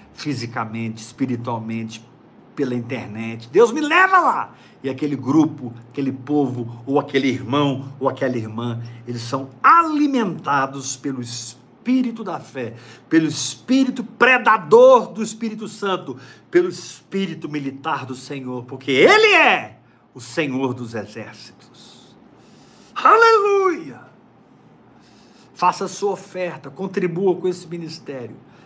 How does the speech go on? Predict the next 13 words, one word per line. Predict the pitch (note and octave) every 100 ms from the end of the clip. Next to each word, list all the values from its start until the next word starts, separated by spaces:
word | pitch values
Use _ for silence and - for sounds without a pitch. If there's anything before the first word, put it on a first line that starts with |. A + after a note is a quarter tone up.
| - - -
nove | D3+ G3+ E3 E3+
sete | - F3+ E3+ - E3+
um, | G3 G3
cinco | - - A3 -
sete | - F3+ -
nove, | D3+ D3 D3+ C#3+ C#3
nove | C3 C3+ B2 A#2+
meia | B2 A#2 G#2+
um | B2 A2+
vinte. | G#2 A2 F#2+ - - - - - _ - -
Amém? | A2+ G#2+ D3+ F3 F3 - -
Até | C3+ C3 F#3
amanhã, | F3+ D#3 C#3 C#3+ D3+ D3